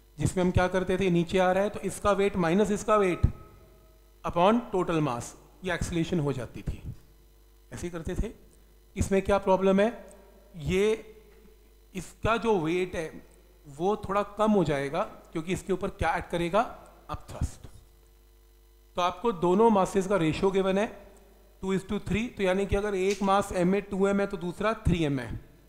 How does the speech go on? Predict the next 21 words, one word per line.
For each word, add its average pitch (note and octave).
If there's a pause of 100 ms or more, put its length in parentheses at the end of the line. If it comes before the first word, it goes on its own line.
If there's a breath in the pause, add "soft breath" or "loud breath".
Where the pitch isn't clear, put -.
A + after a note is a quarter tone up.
(600)
और F3+
आपको G#3
B F3+
की -
density E3+
given F3
है, C3+
relative F#3+
density। D#3+
Relative D#3+
density F3
क्या G#3
होती G3
है, F3
B D#3
की G#3+
density F3+
by G3+
density F3
of E3+
water, D3